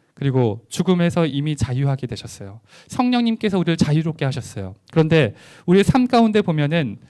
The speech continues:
우린 성령을 따르는 삶이 아니라 내 육체를 따르는 삶을 살 때가 많아요.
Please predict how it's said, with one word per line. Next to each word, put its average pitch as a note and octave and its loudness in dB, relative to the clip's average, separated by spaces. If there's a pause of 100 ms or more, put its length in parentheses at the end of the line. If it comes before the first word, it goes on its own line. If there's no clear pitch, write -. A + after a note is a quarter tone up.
(120)
우린 F3 -2
성령을 B3 0
따르는 G3+ -2
삶이 F3 -4
아니라 B2+ -4
내 B2 -4
육체를 F3+ -8
따르는 D#3 -10
삶을 C3+ -10
살 C#3 -10
때가 C3+ -12
많아요. F#2 -18